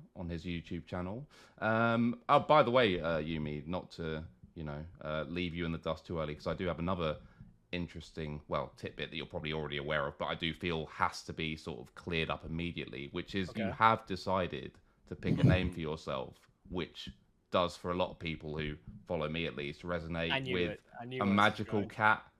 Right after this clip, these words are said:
Speaker 1: that floats around on a carpet, <laughs> being really useless and annoying, and most people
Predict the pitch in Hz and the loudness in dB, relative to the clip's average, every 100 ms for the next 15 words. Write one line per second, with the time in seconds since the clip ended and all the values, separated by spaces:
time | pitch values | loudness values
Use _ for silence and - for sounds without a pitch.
0 | _ - 104 110 - - 123 117 120 127 | _ 2 2 2 -2 -4 4 6 6 6
1 | 117 117 120 117 123 120 139 131 - 131 | 8 8 6 8 8 8 6 2 2 2
2 | 127 117 123 127 123 131 131 139 135 131 | 2 4 4 4 2 0 -2 -4 -2 0
3 | 131 135 139 139 135 117 127 120 131 135 | 2 4 4 2 2 4 6 6 4 2
4 | 143 131 - 127 131 131 | -4 -4 -4 -4 -4 -8